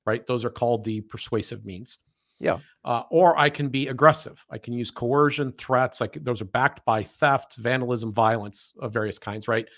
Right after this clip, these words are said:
Speaker 1: I'm gonna find some way to sanction or take from you the stick. And those are the two ways that we can get things done. And when a politician stands up, and a s-, Republican or Democrat, and says they're gonna make your life better, they're gonna lift a little of the burden,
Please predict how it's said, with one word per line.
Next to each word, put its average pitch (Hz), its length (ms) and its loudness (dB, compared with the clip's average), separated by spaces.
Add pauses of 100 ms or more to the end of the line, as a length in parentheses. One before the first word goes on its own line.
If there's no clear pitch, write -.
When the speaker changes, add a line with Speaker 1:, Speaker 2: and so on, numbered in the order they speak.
(320)
Speaker 1:
I'm 123 80 -4
gonna 123 100 -2
find 139 300 2
some 139 160 -4
way 131 100 -2
to 117 60 -4
sanction 131 480 -4
or 104 40 -6
take - 420 -2
from 110 200 -8
you 147 200 -12 (580)
the - 60 -12
stick. - 420 -8 (1900)
And 127 520 2 (360)
those 175 160 4
are 226 40 0
the 180 60 0
two 180 180 0
ways 160 220 4
that 151 60 -8
we 156 120 -6
can 147 80 -6
get 139 180 0
things 123 240 -2
done. 123 400 0 (380)
And 127 100 -2
when 131 100 -2
a 123 40 -6
politician 170 600 0
stands 113 420 -4
up, 120 320 -4 (580)
and 104 80 -10
a - 40 -8
s-, - 80 -6 (760)
Republican 147 520 4
or 143 60 4
Democrat, 139 360 2
and 117 80 -12
says 120 220 -2
they're 120 100 -2
gonna 131 120 2
make 156 220 0
your 139 80 0
life 156 240 4
better, 120 160 -2
they're 120 100 -4
gonna 113 120 -4
lift 147 140 -4
a 156 40 -2
little 143 200 0
of 131 40 -6
the 117 60 -8
burden, 117 380 0